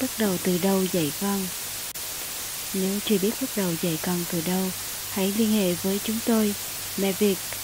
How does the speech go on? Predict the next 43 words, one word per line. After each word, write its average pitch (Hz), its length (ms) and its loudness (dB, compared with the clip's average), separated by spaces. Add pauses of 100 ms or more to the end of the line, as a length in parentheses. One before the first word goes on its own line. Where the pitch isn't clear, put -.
(160)
đơn 202 180 2
vị 185 260 4
hàng 180 260 0
đầu 175 280 0
Việt 175 180 -2
Nam 180 380 0
về 175 140 -2
phát - 260 -4
triển 180 280 0
ngôn 202 180 -2
ngữ 160 200 -2 (100)
cho 208 180 0
trẻ 175 300 0 (100)
từ 180 120 -2 (100)
không 185 120 0 (160)
đến 170 100 0 (160)
mười 190 120 2
tuổi. 175 380 2 (680)
Hỗ 185 140 4
trợ 180 360 0
ba 208 80 0 (100)
mẹ 175 260 2
dạy 165 240 2
con 185 260 0
chậm 165 240 0
nói 175 280 -2
tại 180 140 0
nhà, 175 360 2 (500)
sẽ 190 280 2
tư 196 220 2
vấn 190 240 0 (160)
và 190 100 0
cung 185 220 -2
cấp 226 140 -4 (180)
cho 202 160 2
ba 190 180 2
mẹ 165 220 2 (140)
các 254 160 -2
giải 175 120 0
pháp 220 240 -2 (280)
để 165 240 2
giúp 233 100 -2 (120)
con 190 120 0